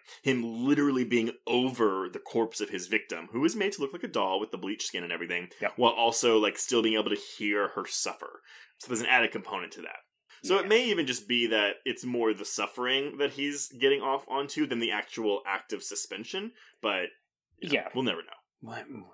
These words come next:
Speaker 2: we won't know. You could make the argument one way or the other, or both.
Speaker 1: Mm-hmm.
Speaker 2: Why not both? <laughs> So, uh, after the scene, the body is discovered by F B I agents Peter Novak, who is played by Vince Vaughn,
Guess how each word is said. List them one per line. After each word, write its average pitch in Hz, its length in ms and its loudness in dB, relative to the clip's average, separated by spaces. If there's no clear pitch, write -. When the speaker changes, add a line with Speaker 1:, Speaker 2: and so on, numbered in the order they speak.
Speaker 2:
we 107 60 -6
won't 127 240 0
know. 139 380 0
You 110 80 -4
could 107 180 0
make 143 200 0
the 135 100 4
argument 131 520 -2
one 143 240 0
way 127 220 4
or 113 160 0
the 107 140 2
other, 101 200 0
or 185 140 0
both. 190 420 0
Speaker 1:
Mm-hmm. 92 260 -8
Speaker 2:
Why 180 120 -2
not 175 200 -2
both? - 360 -12
<laughs> - 60 -14
So, 127 420 8
uh, 120 440 6
after 143 300 6
the 135 120 4
scene, 120 600 4
the 98 480 0
body 101 340 2
is 110 160 -2
discovered 123 920 0
by 101 240 6
F - 220 0
B 120 160 -4
I 104 260 -2
agents 110 560 -2
Peter 160 360 4
Novak, 101 480 0
who - 80 -10
is 92 100 -10
played 95 240 -8
by 87 160 -4
Vince 85 300 -10
Vaughn, 110 380 0